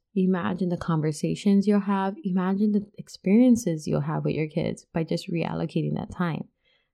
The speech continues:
Now you might be like, "Well, Kawai, I need that time they're in school to do stuff, to work, to do other things and so forth." I get it. You're already doing that ten to fifteen hours while you're at s-, work and doing everything else.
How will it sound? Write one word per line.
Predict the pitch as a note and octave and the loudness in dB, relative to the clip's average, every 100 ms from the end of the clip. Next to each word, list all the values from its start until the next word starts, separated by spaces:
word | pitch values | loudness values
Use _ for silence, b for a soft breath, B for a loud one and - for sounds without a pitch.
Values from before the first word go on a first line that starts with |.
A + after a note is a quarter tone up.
| - | -2
Now | E3 C#3+ | 4 6
you | D3 C#3+ | 6 4
might | C#3 C3+ | 4 2
be | D#3+ | 0
like, | D3+ D#3 | -2 -4
"Well, | E3 D#3+ D3+ | -2 0 -2
Kawai, | - E3+ D#3 D3 - | -2 2 4 2 -4
I | - D#3+ D#3+ | -4 -2 0
need | D#3+ D#3+ F#3+ F#3+ D#3+ D#3+ F#3+ A3+ B B | 2 2 4 4 2 0 0 -2 B B
that | D3+ - | -2 -2
time | - D#3 D#3 | -4 -2 0
they're | D3 C3+ - | 2 0 2
in | F#3+ G#3+ | 4 4
school | - E3 D#3 - | 2 -4 -4 -4
to | - | -8
do | C#3+ F3+ G#3 | -2 0 0
stuff, | D#3+ D3+ - | -2 -8 -6
to | D#3 | -4
work, | D#3 D#3+ - - | 0 -2 -4 -8
to | D3+ | -8
do | C#3+ D3+ - | -6 -8 -6
other | D3 D3 | -6 -4
things | - D3 D3 | -2 -4 -4
and | D#3 | -6
so | - C4 C4 | -2 0 0
forth." | - - _ _ _ _ _ _ _ - | -4 -8 _ _ _ _ _ _ _ -2
I | |
get | G3+ G#3 | 2 2
it. | D3+ - _ | 0 -6 _
You're | D#3+ F3 | 0 4
already | G#3 G3+ | 4 4
doing | F#3+ A3+ F3+ D#3 - _ - | 4 4 4 2 -4 _ -2
that | D#3 D#3 - | 0 0 0
ten | F#3+ D#3+ | 2 2
to | D#3+ - | 0 -2
fifteen | E3 D3+ D3 D3 | -2 0 -2 0
hours | D3+ C#3+ C#3 - - | 0 0 -4 -6 -8
while | C#3 D3+ D#3 | -2 0 2
you're | D3+ D3 | 2 2
at | C#3 - | 0 -4
s-, | - _ - | -14 _ -4
work | D3+ D3 D3 | 0 0 0
and | - D3+ D3 | -2 -2 0
doing | C#3+ C3+ C#3+ - | 2 2 0 -2
everything | C#3 - - C#3 | -4 -4 -2 2
else. | G#3 - - | 0 -2 -16